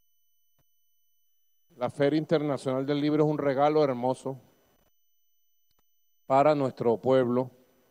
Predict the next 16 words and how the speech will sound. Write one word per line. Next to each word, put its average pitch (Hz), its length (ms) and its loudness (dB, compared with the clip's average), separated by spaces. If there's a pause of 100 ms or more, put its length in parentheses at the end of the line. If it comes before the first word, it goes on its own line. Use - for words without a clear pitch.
(680)
para 151 240 2
los 135 160 0
escritores, 127 680 0
para 151 300 0
las 131 160 -2
escritoras 120 600 -2
del 107 100 -8
mundo. 123 500 -4 (840)
Yo 131 100 -16
quisiera 143 380 -4
que 143 140 -8
Raúl 139 500 -2 (480)
me 120 140 -20
hiciera 127 280 -8
su 151 140 -6
reflexión 143 840 -6